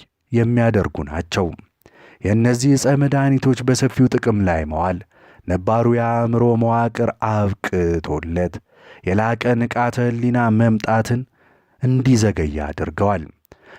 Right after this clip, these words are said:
እነዚህ እጾችን የሚጠቀሙ ግለሰቦች ዕለት ከዕለት የገዛ ራሳቸው አእምሮ ከሚያደርስባቸው ስቃይና መከራ እጾቹን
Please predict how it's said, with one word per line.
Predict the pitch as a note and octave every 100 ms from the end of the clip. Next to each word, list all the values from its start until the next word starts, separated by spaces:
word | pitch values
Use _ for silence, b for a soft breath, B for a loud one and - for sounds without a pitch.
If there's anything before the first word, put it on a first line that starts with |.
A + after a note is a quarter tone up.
| B
እነዚህ | E2+ G2 A2 G#2 A2
እጾችን | G2+ F#2+ G#2 G#2 - A#2
የሚጠቀሙ | G2 G#2 G#2+ G#2 - G#2+ A#2 A2+
ግለሰቦች | G#2 A2 A#2 A2 C#3 D3 -
ዕለት | G#2 A#2+ A#2
ከዕለት | - A2 B2+ -
የገዛ | A2 A2 A2+ G#2 A2 G#2
ራሳቸው | G#2+ G#2+ G#2+ A2+ A2+ C#3 B2
አእምሮ | G#2+ A2 A2 A#2+ D#3 E3 B B B B
ከሚያደርስባቸው | - F#2 A2+ A2+ A2+ G2 B2 G#2+ A#2 A2+ A#2+
ስቃይና | G#2+ - - A2+ A2+ A2+
መከራ | G#2+ G#2 A2+ A2 -
እጾቹን | A#2+ - A2 G#2+ - G#2+